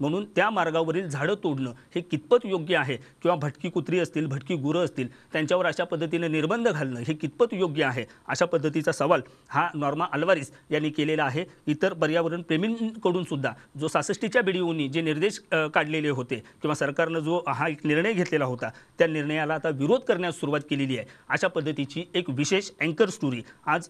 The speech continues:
द गोवननं आपल्या फ्रंट पेजवरती अँकर बातमी केलेली आहे. त्याच्यानंतर आपण वळूया, अ, प्रुडंट मीडियाचं तिसरं महत्त्वाचं वर्तमानपत्र,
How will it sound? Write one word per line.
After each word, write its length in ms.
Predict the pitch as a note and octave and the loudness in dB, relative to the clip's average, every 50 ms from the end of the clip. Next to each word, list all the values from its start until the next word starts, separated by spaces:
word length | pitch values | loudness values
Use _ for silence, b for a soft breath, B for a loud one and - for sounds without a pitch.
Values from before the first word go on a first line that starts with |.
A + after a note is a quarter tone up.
| - | -6
द 120 | C#3+ C3 F3 | 0 2 4
गोवननं 480 | A3 G3 F3 D#3+ C#3+ C#3+ C3 B2+ B2 A2+ B B B B - | 4 4 4 2 2 0 0 -2 -4 -6 B B B B -6
आपल्या 240 | D3+ C#3 - D3+ E3 D#3+ - | -4 0 0 0 0 2 2
फ्रंट 200 | - F3 G3+ G3+ | 0 2 2 0
पेजवरती 560 | F#3+ - D3 C#3 C#3 C#3 C3+ C3 - F#3+ A3+ B B B B B - | -2 -2 -2 -2 -2 -2 -2 -2 -4 -6 -6 B B B B B -2
अँकर 280 | - D#3+ F3 D#3+ A3+ G3 | 0 0 2 2 2 2
बातमी 280 | D3+ C#3+ - - D3 B2+ | 2 0 -2 -2 -4 -4
केलेली 340 | A#2+ C3+ B2 A#2+ A#2 A2+ | -4 -6 -6 -6 -6 -8
आहे. 100 | G2+ - b b b b b b b b _ _ - | -10 -12 b b b b b b b b _ _ 2
त्याच्यानंतर 540 | - E3+ E3 A3 A3 A3+ G#3+ G#3 A#3 A3+ G#3+ - - | 2 4 4 4 2 2 2 2 2 2 2 2 0
आपण 280 | E3+ E3 G3+ G3+ G#3+ G3+ | 2 2 2 0 0 0
वळूया, 360 | E3+ E3 F3 F#3 F#3 F3+ F#3 G3 - _ - | 2 2 4 4 4 4 4 2 -2 _ 0
अ, 180 | D#3 D3+ D3+ | 2 2 2
प्रुडंट 400 | D3+ D3+ F3+ F3 F3+ G#3+ G#3 G3+ | 2 0 0 0 2 0 0 0
मीडियाचं 440 | G#3+ G3 F#3+ F3 F3+ F3+ E3+ - G3 F#3 - | 0 0 2 2 4 2 2 0 -4 -4 -2
तिसरं 280 | - A#3+ - - E3+ F#3 - - | -4 -2 0 0 -2 -2 -2 -2
महत्त्वाचं 480 | D#3 D#3+ E3 G3+ - A3 G3+ - - F3+ | 0 0 0 2 4 2 2 2 0 0
वर्तमानपत्र, 640 | E3 E3 D3+ D3 E3 E3 D3+ C#3+ C3+ C3+ B2+ - C3 | 0 0 0 2 0 0 0 0 -2 -2 -2 -2 -2